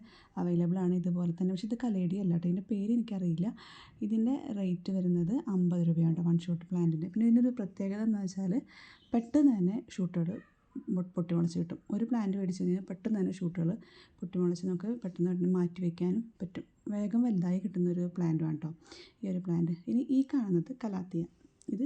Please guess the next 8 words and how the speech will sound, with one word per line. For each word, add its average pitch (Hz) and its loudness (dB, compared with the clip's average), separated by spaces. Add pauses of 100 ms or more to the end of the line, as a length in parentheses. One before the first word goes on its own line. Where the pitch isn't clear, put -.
കലാത്തിയയുടെ 185 -2
വലിയ 185 0
പ്ലാന്റ് 175 2
ആണ് 160 0
ട്ടോ. 160 -10 (380)
അപ്പോൾ - -10
ഇതിന് 185 -2
ഒരു 196 -4